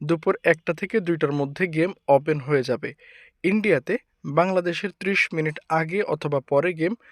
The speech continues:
ওপেন হয়ে যাবে। অন্যান্য অনেকগুলা কান্ট্রিতে বাংলাদেশের প্রায় এক ঘন্টা আগে গেম ওপেন হয়ে যাবে। এবার আসি একটি উল্লেখযোগ্য আপডেট নিয়ে, সেটা হচ্ছে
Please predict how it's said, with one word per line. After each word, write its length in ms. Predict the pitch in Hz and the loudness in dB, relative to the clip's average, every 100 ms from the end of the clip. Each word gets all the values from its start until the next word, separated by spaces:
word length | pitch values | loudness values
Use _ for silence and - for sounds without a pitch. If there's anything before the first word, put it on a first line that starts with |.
| _ _ 170 | _ _ 4
ওপেন 280 | 190 196 | 6 4
হয়ে 240 | 147 147 127 | 0 -2 0
যাবে। 180 | 120 - _ - _ _ - | -2 -6 _ -20 _ _ 6
অন্যান্য 380 | 175 202 214 220 - | 6 6 4 4 6
অনেকগুলা 560 | 165 220 214 202 226 208 | 4 4 -2 -2 0 2
কান্ট্রিতে 480 | 156 135 143 131 226 _ _ _ | 2 0 -4 -4 -6 _ _ _
বাংলাদেশের 640 | 147 156 175 165 147 - 185 | 2 4 4 2 -2 -4 -6
প্রায় 300 | - 147 143 - | 0 4 4 4
এক 140 | 156 151 | -2 -2
ঘন্টা 300 | 160 156 170 | -8 2 4
আগে 220 | 147 143 160 | 4 2 -6
গেম 220 | 139 143 135 | -2 0 2
ওপেন 260 | 127 175 196 _ - | 2 0 -2 _ -4
হয়ে 200 | 190 165 | 0 2
যাবে। 280 | 135 107 - _ _ | 2 0 -2 _ _
এবার 240 | 202 220 220 | 4 8 8
আসি 240 | 160 - 233 - - | 6 0 -4 -6 0
একটি 260 | 165 - 196 - | 0 0 -6 0
উল্লেখযোগ্য 560 | 220 233 196 180 160 170 - | 2 2 2 0 0 -2 2
আপডেট 360 | 147 143 147 - | 2 4 0 -2
নিয়ে, 180 | 127 127 _ - - _ - | -8 -8 _ -20 -20 _ -6
সেটা 280 | - 202 208 | -2 2 2
হচ্ছে 260 | 165 - | 0 0